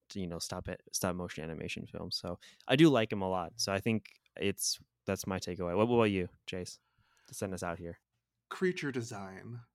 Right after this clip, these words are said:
Speaker 2: Learn from Guillermo del Toro, 'cause he does the best creatures. Don't obviously just steal, but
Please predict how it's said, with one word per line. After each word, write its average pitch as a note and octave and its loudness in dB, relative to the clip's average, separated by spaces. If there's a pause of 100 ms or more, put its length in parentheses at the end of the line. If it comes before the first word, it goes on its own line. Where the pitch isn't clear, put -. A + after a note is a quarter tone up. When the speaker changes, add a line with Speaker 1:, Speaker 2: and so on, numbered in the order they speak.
(420)
Speaker 2:
Learn C3+ -2
from C#3+ -8
Guillermo B2 -2
del A#2+ -2
Toro, A#2+ -4 (800)
'cause A#2+ -6
he C3 -2
does A#2+ -2
the A#2+ -8
best A2 -8
creatures. B2 -4
Don't D3+ -2
obviously B2 -4
just - -6
steal, G#2 -4 (360)
but A2+ -6